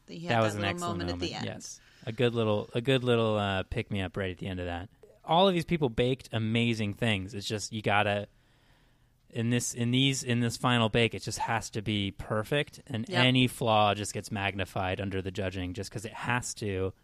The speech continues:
Speaker 2: to differentiate who is gonna win and who isn't. So
Speaker 1: Excellent. Yep. Yep.
Speaker 2: So this is the most difficult judging, and, you know, it, it showed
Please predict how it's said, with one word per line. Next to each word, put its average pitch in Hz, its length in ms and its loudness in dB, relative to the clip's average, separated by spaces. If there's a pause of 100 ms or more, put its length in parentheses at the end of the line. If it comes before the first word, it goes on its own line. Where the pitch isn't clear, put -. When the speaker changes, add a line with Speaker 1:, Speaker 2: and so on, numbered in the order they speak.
Speaker 2:
to - 100 -20
differentiate 101 880 -2
who 107 420 -2 (100)
is 104 180 -6
gonna 92 160 -4
win 95 240 -2
and 87 100 -10
who 101 160 -8
isn't. 95 380 -10
So 117 260 -6
Speaker 1:
Excellent. 175 480 -12 (200)
Yep. 202 200 -4 (420)
Yep. 208 180 -2
Speaker 2:
So 113 180 2
this 131 200 0
is 120 160 -4
the 117 120 2
most 135 500 6
difficult 131 500 0
judging, 113 680 4
and, 101 680 -2 (100)
you 107 140 -2
know, 98 360 -2
it, 101 140 -6 (260)
it 110 160 -2
showed 110 440 4